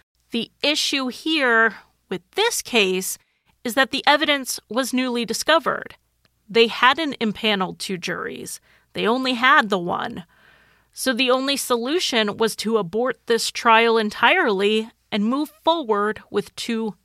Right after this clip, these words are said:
separate trials for each woman. So they had to essentially start completely over, but not entirely,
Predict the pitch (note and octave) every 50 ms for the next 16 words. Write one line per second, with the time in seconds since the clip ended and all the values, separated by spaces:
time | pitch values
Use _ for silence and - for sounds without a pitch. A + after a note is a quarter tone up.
0 | _ _ _ _ - - - - D4+ D4+ - - A#3 - - - - G#3+ F3+ F#3
1 | F#3 F3 E3+ F3 E3 - - _ - A3 G#3+ G#3 - - G#3 F#3 E3+ - - -
2 | G#3 G3 F#3 - - - - - _ _ _ _ _ _ _ _ _ - - A#3
3 | A#3 D4 C4 B3 D#4+ F4+ G4+ G4 - - D#4+ D4 C4+ A#3+ - - - A3+ - -
4 | - D#4 E4 E4 - - - D4 C4+ C4 B3+ B3+ C4 C4 B3 A3 - _ _ _
5 | _ _ _ _ _ - - - - - - - - A#3+ A3 A3 G#3+ - - -
6 | - A3 G#3 - - - G#3+ A3+ A#3 G3+ - G3+ G#3 G3 - - - G#3+ G3 F#3
7 | - - F#3 F3 E3+ - - B3 E4 G4+ A4 A4 G#4 - - C4+ B3 A3 - -
8 | A#3+ A3 G#3+ G3 F#3 E3+ F#3 F#3 - -